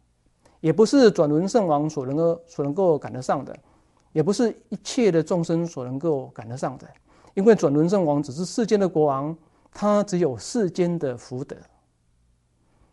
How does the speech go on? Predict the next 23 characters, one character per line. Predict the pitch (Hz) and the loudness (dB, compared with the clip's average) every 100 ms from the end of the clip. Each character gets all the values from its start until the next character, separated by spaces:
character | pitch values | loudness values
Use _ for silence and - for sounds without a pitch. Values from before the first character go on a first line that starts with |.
| _ _ _ - | _ _ _ 0
那 | 254 240 202 | 4 6 4
声 | - 262 | 2 4
闻 | 240 196 | 4 6
跟 | 233 | 4
缘 | 220 190 | 6 2
觉， | 185 160 156 160 - _ _ _ - | 2 4 2 0 -10 _ _ _ -6
他 | - 269 | 2 4
可 | 254 | 6
以 | 208 | 4
实 | 170 202 | 4 2
证 | 226 208 | 4 4
解 | 165 139 | 2 0
脱， | 196 202 196 _ _ _ _ _ | 4 2 0 _ _ _ _ _
所 | - | 2
以 | 185 | 2
他 | - - 220 | 2 -4 -4
有 | 139 127 | -6 -12
出 | - 254 240 | -8 -4 -2
世 | 240 240 | -2 -2
间 | 180 190 175 | -2 -2 -4
的 | 131 | -8
福 | - 131 | -8 -12
德。 | 151 | -12